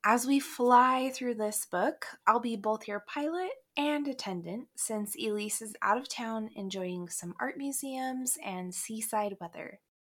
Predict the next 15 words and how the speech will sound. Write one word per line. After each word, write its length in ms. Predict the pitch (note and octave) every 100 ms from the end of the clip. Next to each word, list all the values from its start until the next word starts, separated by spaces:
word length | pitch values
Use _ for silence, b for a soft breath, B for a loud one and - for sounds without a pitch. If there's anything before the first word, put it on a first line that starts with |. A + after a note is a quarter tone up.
| _ _ _ _ _ - -
So 220 | - B3
while 200 | A#3 A3+
Elise 360 | A3+ A3 B3 -
takes 280 | G#3 G3+
good 200 | - C#4+
care 240 | C#4+ E4 D#4
of 80 | D#4
her 140 | E4
heart 340 | D#4 C4 C#4
and 160 | - G#3
soul 220 | - G3
this 240 | G3 F#3+ -
weekend, 440 | F#3 G3 C#4 E4+ - B B B B B -
you 280 | F#3 G3+ G#3+
and 140 | F3+